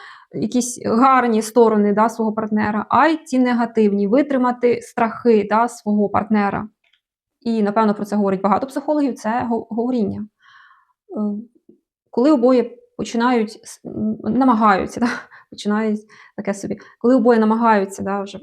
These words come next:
бути чесними, сміливо говорити про свої бажання, про свої вподобання, про якісь страхи, про сумніви,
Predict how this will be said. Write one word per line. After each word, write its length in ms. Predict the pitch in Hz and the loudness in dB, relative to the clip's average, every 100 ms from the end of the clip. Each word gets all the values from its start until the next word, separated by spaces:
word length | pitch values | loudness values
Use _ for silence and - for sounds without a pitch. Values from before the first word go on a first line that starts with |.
| - | -14
бути 360 | 196 233 208 | -6 -4 -4
чесними, 680 | 208 226 220 - 214 208 214 247 | -2 2 2 0 -2 -2 -4 -10
сміливо 380 | - 226 269 269 | -4 2 4 4
говорити 340 | 240 220 226 | 2 2 0
про 120 | 220 214 | -4 -14
свої 260 | - 214 | -4 -2
бажання, 520 | 208 208 202 202 202 | 0 0 2 2 0
про 120 | 202 208 | -4 -10
свої 260 | - 214 | -6 -4
вподобання, 840 | 247 247 226 208 208 202 202 202 208 - - - _ _ | -4 -2 -4 0 2 2 0 -8 -10 -18 -20 -20 _ _
про 160 | 208 | 0
якісь 300 | 247 254 269 | 2 0 -4
страхи, 480 | - 269 262 220 208 | 0 -2 0 2 2
про 160 | 202 208 | 2 -8
сумніви, 600 | - 208 247 302 233 | -4 -4 -2 0 0